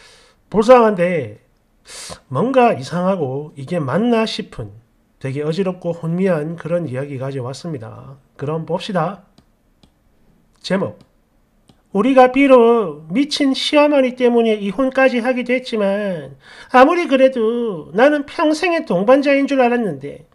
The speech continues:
그런 나를 배신하고 다른 여자랑 결혼을 하다니 이게 말이 되는 거냐고요. 원제, 시어머니 때문에 이혼했는데 남편이 재혼을 해요. 시부모님, 특히 저희 시어머니 문제로 우리 부부는 결혼 생활 내내 싸웠고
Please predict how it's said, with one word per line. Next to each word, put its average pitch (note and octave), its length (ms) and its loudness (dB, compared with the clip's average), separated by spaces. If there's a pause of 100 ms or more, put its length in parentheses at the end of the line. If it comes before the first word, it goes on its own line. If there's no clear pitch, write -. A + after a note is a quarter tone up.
(260)
그런 F4 280 2
나를 C#4 280 4
배신하고 A#3+ 640 2
다른 F#3+ 300 0
여자랑 C#4+ 340 2
결혼을 C#4 400 2
하다니 E3 580 -4
이게 G#3+ 160 0
말이 A#3 240 2
되는 A#3+ 220 4
거냐고요. G3 760 2 (1000)
원제, C#3 480 -2 (580)
시어머니 D#4+ 600 4
때문에 G3+ 340 -2
이혼했는데 G3+ 1080 -2
남편이 C4+ 460 0
재혼을 B3 480 2
해요. D3 380 -2 (880)
시부모님, A#3+ 720 -2 (560)
특히 C#4 420 0
저희 G3 240 -2
시어머니 D4 560 2
문제로 E3+ 920 -4
우리 F#3+ 280 -8
부부는 A3 720 -2
결혼 B3 260 -2
생활 B3+ 400 0
내내 D4 440 2
싸웠고 A#3+ 840 -2